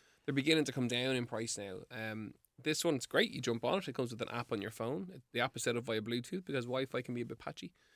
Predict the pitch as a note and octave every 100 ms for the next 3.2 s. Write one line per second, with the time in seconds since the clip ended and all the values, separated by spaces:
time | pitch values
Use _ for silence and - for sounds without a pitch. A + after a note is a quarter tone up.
0 | _ _ - A#2+ - C3+ C#3 D3 D3+ C3+
1 | C3 B2+ C3 A#2 A#2 - A#2 - A#2 B2+
2 | _ _ _ _ _ - D#4 C4 B2 A2+
3 | C#3 -